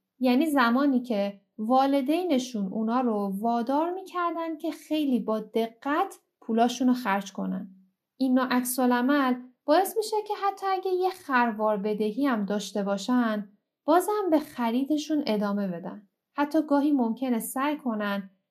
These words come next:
خریدای گرون قیمتشون رو از دوستا و خونواده‌شون پنهان کنن. به خاطر همین توصیه‌ای که به این گروه می‌شه اینه که یه برنامه دخل و خرج یا بودجه‌ای برای خودشون تهیه کنن.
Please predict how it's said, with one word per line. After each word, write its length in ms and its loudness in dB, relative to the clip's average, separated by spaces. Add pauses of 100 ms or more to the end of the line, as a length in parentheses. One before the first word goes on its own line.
(100)
خریدای 840 2
گرون 340 -2
قیمتشون 800 -4
رو 280 -2 (240)
از 320 -2
دوستا 540 2
و 40 2
خونواده‌شون 840 -2 (120)
پنهان 400 -2
کنن. 420 -8 (380)
به 100 0
خاطر 420 2
همین 640 0 (220)
توصیه‌ای 640 0
که 180 -2
به 60 2
این 180 4
گروه 340 2
می‌شه 560 -2 (300)
اینه 180 -2 (100)
که 100 -4 (100)
یه 80 0 (140)
برنامه 680 0 (140)
دخل 360 -2
و 60 -4
خرج 540 -4
یا 120 4
بودجه‌ای 800 -2 (280)
برای 260 2
خودشون 520 -2
تهیه 400 -2
کنن. 480 -8